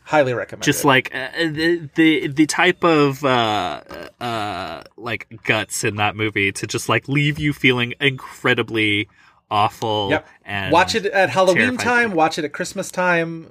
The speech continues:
Speaker 1: You have your, you have two annual
Speaker 2: Watch it
Speaker 1: viewings.
Speaker 2: alone. <laughs>
Speaker 1: Yes.
Speaker 2: Because if you wanna be scared out of your mind with that movie, watch it alone.
Speaker 1: A plus plus.
Speaker 2: Um,
Speaker 1: Also, like, iconic, uh,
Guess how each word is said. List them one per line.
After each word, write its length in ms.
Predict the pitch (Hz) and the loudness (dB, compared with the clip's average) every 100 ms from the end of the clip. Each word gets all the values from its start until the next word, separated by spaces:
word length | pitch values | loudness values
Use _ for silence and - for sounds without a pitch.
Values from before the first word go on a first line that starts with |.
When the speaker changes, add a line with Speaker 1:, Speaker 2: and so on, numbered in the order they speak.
| 131 | -18
Speaker 1:
You 300 | 120 135 135 | -16 -12 -6
have 180 | 135 127 | -4 -4
your, 140 | 123 113 _ | -6 -12 _
you 140 | 135 123 | -8 -6
have 160 | 123 | -6
two 260 | - 214 208 | -4 0 4
annual 280 | 185 170 156 | 4 4 4
Speaker 2:
Watch 240 | 185 127 | 4 4
it 180 | 370 117 | 4 4
Speaker 1:
viewings. 80 | 165 | 4
Speaker 2:
alone. 880 | 143 131 120 110 113 110 92 95 117 | 6 4 4 2 2 0 -4 -4 -4
<laughs> 60 | - - - | -4 -8 -6
Speaker 1:
Yes. 100 | 123 | -2
Speaker 2:
Because 460 | 123 - 131 113 127 | -2 0 0 0 -2
if 100 | - | -2
you 140 | 180 | -2
wanna 180 | 247 240 | -2 -2
be 240 | 143 139 139 | 0 0 -2
scared 840 | - - - - 120 117 117 120 - | -8 -14 -10 0 4 4 2 -2 -6
out 100 | 117 | -8
of 80 | 113 | -4
your 100 | 107 | -6
mind 560 | 95 95 90 92 92 - | -6 -4 -2 -2 -4 -10
with 180 | 101 - | -12 -8
that 200 | 90 90 | -10 -8
movie, 240 | 90 87 | -8 -8
watch 280 | 98 110 - | -6 -6 -6
it 60 | |
alone. 400 | 123 92 - 82 | -8 -10 -12 -6
Speaker 1:
A 140 | 127 151 | -4 -4
plus 260 | 143 127 | -4 -4
plus. 340 | 104 98 98 - | -2 -2 -4 0
Speaker 2:
Um, 20 | 160 | 2
Speaker 1:
Also, 420 | 196 247 233 240 175 | 4 4 6 4 6
like, 360 | 165 160 - _ | 4 4 -2 _
iconic, 760 | 147 151 - 180 185 208 - - | 0 0 2 4 6 2 -2 -2
uh, 300 | 156 147 | 2 4